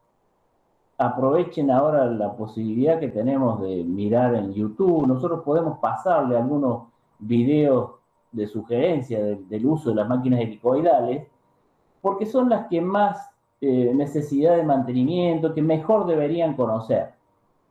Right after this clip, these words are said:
¿m? Porque son las que hay que usar en condiciones de mayor exigencia.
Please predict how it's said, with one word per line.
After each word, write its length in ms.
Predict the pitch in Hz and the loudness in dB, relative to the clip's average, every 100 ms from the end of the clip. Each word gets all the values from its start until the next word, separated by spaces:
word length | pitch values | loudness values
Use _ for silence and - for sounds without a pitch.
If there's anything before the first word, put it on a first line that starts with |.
| _ _ - | _ _ -4
¿m? 180 | 170 175 | -4 -2
Porque 260 | 131 127 127 | -4 -4 -2
son 260 | 151 170 | 0 2
las 160 | 165 - | 0 0
que 140 | 135 | 2
hay 180 | 143 147 | 2 2
que 100 | 160 | -4
usar 520 | 156 170 170 - - _ _ _ _ | -2 2 2 2 -4 _ _ _ _
en 140 | 123 117 | -4 0
condiciones 800 | 123 120 120 135 135 135 139 139 _ - | 0 0 -2 -2 0 2 0 -4 _ -12
de 400 | 101 113 120 123 | -2 2 2 0
mayor 360 | 110 110 120 120 | 0 0 2 0
exigencia. 840 | 113 - 104 117 - - - | -2 -6 -6 -4 -4 -8 -12